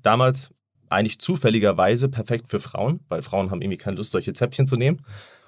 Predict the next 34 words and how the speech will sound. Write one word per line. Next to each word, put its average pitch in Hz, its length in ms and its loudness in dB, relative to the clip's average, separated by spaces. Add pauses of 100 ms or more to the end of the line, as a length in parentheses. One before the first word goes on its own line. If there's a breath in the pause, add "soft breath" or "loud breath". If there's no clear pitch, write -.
(120 loud breath)
Und, 101 400 2
ähm, 98 380 2 (180)
das - 180 2
war 117 80 6
das 101 140 0
erste 107 300 -2
Produkt, 139 360 -2
weil 90 120 0
das 92 120 -2
so, 98 220 -6 (1300)
wenn 117 180 2
du 139 60 8
auf 135 80 4
den 123 120 2
Nahrungsergänzungsmittelbereich 135 960 2
schaust 139 280 2
und 107 60 0
sagst, 104 200 0
hey, 123 180 4
was 120 160 2
ist - 140 -4
mit - 160 -4
einer, 104 160 0
mit 110 160 -6
einer 101 140 -2
größten 107 420 2
Wahrscheinlichkeit, 120 580 2
dass 104 120 -4
das 107 120 -8
einen 107 100 -2
Effekt - 380 -4
hat 101 160 -4
auf 98 120 2
Leute, 90 320 0